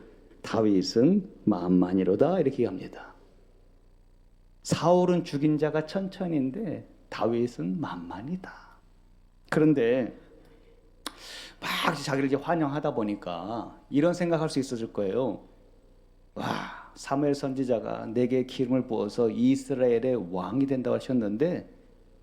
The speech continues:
내가 이제 진짜 왕이 되나 보다. 내가 정말 이제 고생 끝나고 진짜 행복이 시작인가 보다." 근데 성도님들,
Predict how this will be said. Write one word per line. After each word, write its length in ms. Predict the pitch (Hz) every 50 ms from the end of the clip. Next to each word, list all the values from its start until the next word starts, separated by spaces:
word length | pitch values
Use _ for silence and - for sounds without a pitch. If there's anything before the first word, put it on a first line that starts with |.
| - _
내가 260 | - 123 113 - 147 151
이제 160 | 143 139 135
진짜 280 | 135 - 131 131 131
왕이 320 | 104 98 104 101 113 147 160
되나 300 | 160 156 147 147 139 135
보다. 400 | - - - 117 135 143 139 - - - - - _ _ _ - - _ - _ _ _ _ _ _ _ _ _ -
내가 240 | 139 139 160 160
정말 380 | 147 - 147 147 147 151 151 143
이제 220 | 123 120 113 139
고생 420 | 139 - - 127 - - 143 139 135
끝나고 640 | - - 220 208 170 135 120 127 175 170 127 101 92
진짜 240 | - - 131 123 -
행복이 520 | - 202 214 202 185 180 170 185 190 185 - - - - - - -
시작인가 640 | - - - - - 269 240 214 214 208 208 156
보다." 280 | - - - 90 82 - - - - - - - - - - - - - - - - - - - - - - - - -
근데 300 | - - - 262 - - -
성도님들, 680 | - 196 180 - 175 151 139 127 120 - 185 240 247